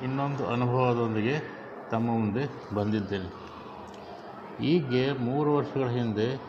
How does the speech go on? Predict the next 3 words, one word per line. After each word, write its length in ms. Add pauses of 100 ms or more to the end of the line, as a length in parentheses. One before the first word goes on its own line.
(600)
ಆರೋಗ್ಯ 400
ಸಮಸ್ಯೆಯಿಂದಾಗಿ 1000
ಕೆಲಸಕ್ಕೆ 760